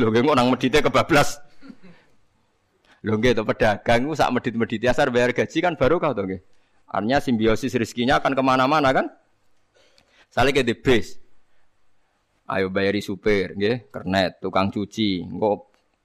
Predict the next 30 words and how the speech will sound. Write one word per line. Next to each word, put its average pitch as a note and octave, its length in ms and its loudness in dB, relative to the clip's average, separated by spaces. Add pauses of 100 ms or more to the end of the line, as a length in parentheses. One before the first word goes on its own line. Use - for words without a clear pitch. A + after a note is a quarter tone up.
(220)
mobile A2 400 -4
wayahe G#2+ 240 0
ngetap G#2+ 320 -2
oli, G#2 400 -2
wayahe G#2 640 -2
nyervis G#2 480 -2
bengkel. G2+ 560 -2 (160)
Itu C#3 160 -10
berapa B2+ 320 0
sistem A2+ 400 -4
rezeki? - 480 -6 (220)
Pemene A#2+ 160 0
nak A2 160 0
pabrik A#2 400 0
karyawane A2 480 0
rong A2 240 0
ewu. G#2 160 -2 (1120)
Kuwi G2+ 160 -4
ku A#2 160 -2
ya G#2 80 2
ana G#2 80 -2
sing A2 160 -4
mondok, G#2 400 0
ana G#2+ 80 -2
sing G#2 160 -2
wong G#2+ 160 -2
soleh A2 320 0
dadi F#2+ 160 -8
karyawan G#2 480 -2
macam-macam. G2+ 640 -8